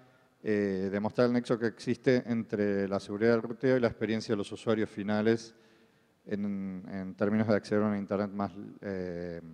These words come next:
de manera segura y más libre, ¿no? Y, y, eh, originalmente la cnic y nic México estaban trabajando en la idea de, de crear un validador de R P K I y po-, a, eh, aplicamos a,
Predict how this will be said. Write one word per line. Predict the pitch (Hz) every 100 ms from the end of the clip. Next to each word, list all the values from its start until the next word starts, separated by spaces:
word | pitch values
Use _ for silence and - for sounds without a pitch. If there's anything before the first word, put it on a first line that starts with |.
| 78 - - _
de | - 90
manera | 98 101 101
segura | 110 101 110 110
y | 104 98 95
más | 95 92
libre, | 85 82 87
¿no? | 107 156 _ _ _ - - _ -
Y, | 127 123 117 110 107 104 101 98 98 107
y, | 131 113 - 87 -
eh, | 120 117 110
originalmente | 107 120 131 135 151 160 156 165
la | 151
cnic | 127 147 147
y | 135
nic | 135 -
México | 151 160 143
estaban | - 123 123 120
trabajando | 120 123 - 143 139
en | 120
la | 117
idea | 120 120
de, | 110 107 107 107
de | 110 104 95
crear | 107 117
un | 120
validador | 113 110 110 113 110
de |
R | 107 107
P | 113
K | - 135
I | 143 160 - - - - -
y | 127
po-, | - 117
a, | 120 107 -
eh, | 107 101 95 98 92 95 95
aplicamos | 104 98 107 123 131 123
a, | 120 104 101 98 92